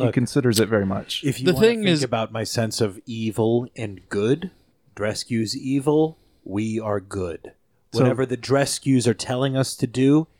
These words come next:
Speaker 1: is naturally evil. If they are making you feel as though we need to return to Quilton, that is evil, okay?
Speaker 2: They are asking us to go to the place we were intending to go.
Speaker 1: And we go into the face of evil.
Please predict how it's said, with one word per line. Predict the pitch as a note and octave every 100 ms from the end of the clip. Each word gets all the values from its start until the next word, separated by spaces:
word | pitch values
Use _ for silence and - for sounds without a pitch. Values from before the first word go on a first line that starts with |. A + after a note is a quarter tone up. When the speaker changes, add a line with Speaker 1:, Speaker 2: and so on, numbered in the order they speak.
| _ _ -
Speaker 1:
is | G2+ G#2+
naturally | A#2 A#2+ - B2 A2+ A#2 A#2+ _ _ _ _
evil. | A#2+ A2 F#2+ F#2+ F2 _ _ _ -
If | A#2+ -
they | B2+
are | B2+ B2
making | A#2 A2 G#2+ G#2+
you | G2+
feel | - A2+ A#2 A2
as | G2
though | G#2 G#2
we | G2+ G#2
need | G2 F#2+
to | F#2
return | G2 - G#2 F#2+
to |
Quilton, | - - B2 - F3 F#3 F3+ _ _ _
that | G#2 A2 G#2 F2+
is | G#2+ G#2+ _
evil, | A2+ A2 F#2 F2 F2+ _ _ _
okay? | - G2+ G2+ _ _ _ _ _
Speaker 2:
They | D3+ D#3 F#3
are | F3+
asking | C#3+ D3+ - F3 C#3+
us | C3 -
to | D3
go | C3+ B2 B2+
to | -
the | A#2+
place | B2+ B2 -
we | B2
were | A#2+ A2
intending | G#2 - D3 B2+ A2
to | G2
go. | G2 G2 G#2+ B2+
Speaker 1:
And | D#3 D#3
we | B2+ E3+ G3+ E3
go | C3 C#3+ D3 A2+
into | G#2+ G2+
the | G2
face | - G2 -
of | F2+
evil. | F#2+ F2+ E2+